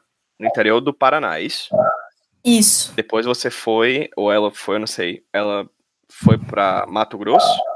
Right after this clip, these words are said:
Speaker 2: Não, a, meus pais são paranaenses, eu
Speaker 1: Ok.
Speaker 2: e minha somos mato-grossenses, então meus pais foram pro Mato Grosso e minhas avós, a minha avó materna também mora no, também morava no Paraná,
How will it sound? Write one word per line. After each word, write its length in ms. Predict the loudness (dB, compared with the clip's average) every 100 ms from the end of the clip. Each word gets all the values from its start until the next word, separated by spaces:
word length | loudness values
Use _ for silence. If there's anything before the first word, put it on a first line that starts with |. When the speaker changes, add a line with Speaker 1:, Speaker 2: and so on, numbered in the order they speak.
| -4
Speaker 2:
Não, 540 | 0 2 2 0 -2
a, 680 | 0 2 2 2 2 2 2 -2 -6 -12
meus 300 | -2 0 0
pais 260 | 0 -2 0
são 180 | -2 -2
paranaenses, 1120 | 0 0 0 -2 -2 0 0 2 2 0 -2 -2
eu 240 | 0 4
Speaker 1:
Ok. 100 | 4
Speaker 2:
e 20 | 4
minha 220 | 4 2 -2 -2
somos 480 | 2 4 2 0 0
mato-grossenses, 960 | 2 2 0 0 0 2 2 2 2
então 360 | 2 2 2 0 -2 -6 -2
meus 280 | 2 2 2
pais 360 | 2 2 2 2
foram 360 | 2 4 4
pro 280 | 2 0 2
Mato 260 | 4 2 0
Grosso 580 | 4 4 4 2 -2 -4 _ _ _ _ 0
e 800 | 2 4 4 4 4 4 2 2
minhas 300 | 4 4 4
avós, 760 | 2 4 4 4 2 -2 -8 _
a 120 | 0
minha 160 | 4 4
avó 160 | 2 2
materna 480 | 2 2 2 2
também 320 | 2 2 2 2
mora 260 | 2 2
no, 560 | 2 2 0 -2 -6 -6 -10 -10 -8
também 220 | 0 2 4
morava 300 | 4 4 2
no 100 | 0
Paraná, 440 | -2 -2 -4 -6